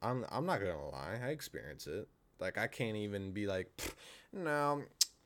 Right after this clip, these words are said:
I'm so confident in what I am." No, sometimes I'm just, you know, I'm just not confident in it. I mean, also sometimes you look at yourself, you flex, and you're like, "Damn, I'm literally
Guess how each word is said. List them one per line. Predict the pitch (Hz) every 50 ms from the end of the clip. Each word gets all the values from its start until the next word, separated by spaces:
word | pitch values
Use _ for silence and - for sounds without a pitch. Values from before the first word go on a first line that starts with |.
| _
I'm | - 196 180 143 131 120 110 95 -
so | - - - - 117 104 101 92
confident | - - 107 95 95 92 - - 92 92 95 90 -
in | 104 104 104 104
what | 104 101
I | 95 98 95 95
am." | 95 95 95 98 101 113 135
No, | 175 185 160 98 82 90 90 -
sometimes | - - - 170 160 170 165 160 160 160
I'm | 160 156 160
just, | 156 151 139 -
you | 127 117
know, | 98 87 92 104 - - _ _ - - - - - - - - -
I'm | - 104 113
just | 120 113
not | 123 123 123 120 - - _ - -
confident | - 117 131 147 139 - - 65 50 50 - - -
in | -
it. | - - - - - _ _ _ _ _ _ _ _ _ _ _ _ _ _ _ _ _ - - - - -
I |
mean, | 120 123 110
also | 98 92 80 80 95 101 90 85 - - 107
sometimes | 98 - - 104 104 95 - 98 98 101 101 98
you | 98 95
look | 98 95
at | 90 95
yourself, | 98 92 - 107 107 104
you | 95 85
flex, | - - 110 104 104 - -
and | 110 101
you're | 98
like, | 95 90 -
"Damn, | 117 113 110 98 85 - - - - _ _ -
I'm | 98 98 101 107 110 101 95 90 90
literally | 95 101 107 104 104 107 98 98 95 95